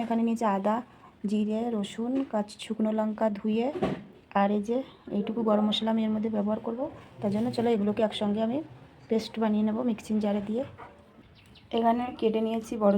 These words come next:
সাইজের তিনটে পেঁয়াজ। এখানে আছে খাসির মাংস, আমি ঠিক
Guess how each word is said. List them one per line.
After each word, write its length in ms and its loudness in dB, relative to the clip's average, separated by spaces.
সাইজের 420 -2
তিনটে 320 -2
পেঁয়াজ। 360 -2
এখানে 240 8
আছে 200 2
খাসির 380 2
মাংস, 220 0
আমি 160 -2
ঠিক 120 0